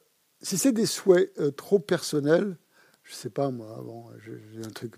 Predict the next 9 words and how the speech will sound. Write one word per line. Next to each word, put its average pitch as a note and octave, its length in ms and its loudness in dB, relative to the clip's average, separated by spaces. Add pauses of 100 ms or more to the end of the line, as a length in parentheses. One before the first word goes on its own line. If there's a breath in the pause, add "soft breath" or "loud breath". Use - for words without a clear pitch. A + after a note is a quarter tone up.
(100)
tout - 120 -10
bête, C3 380 -2
euh, A2 220 -10 (420 soft breath)
puissais-je, B2 520 0
euh, A2+ 160 -4
voilà, A2+ 360 -8 (180)
avoir C3+ 200 -2
une C3+ 120 0
augmentation B2+ 560 -6